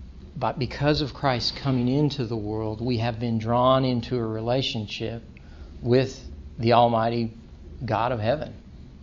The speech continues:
As we say in the Creed, "I believe in God the Father Almighty, the maker of heaven and earth."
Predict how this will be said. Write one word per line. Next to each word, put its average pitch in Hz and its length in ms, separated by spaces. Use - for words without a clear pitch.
As 107 240
we 113 80
say 113 320
in 113 100
the 110 60
Creed, 131 400
"I 104 180
believe 123 580
in 110 100
God 107 320
the 107 80
Father 104 360
Almighty, 110 500
the 107 120
maker 113 360
of 107 160
heaven 104 280
and 139 240
earth." - 160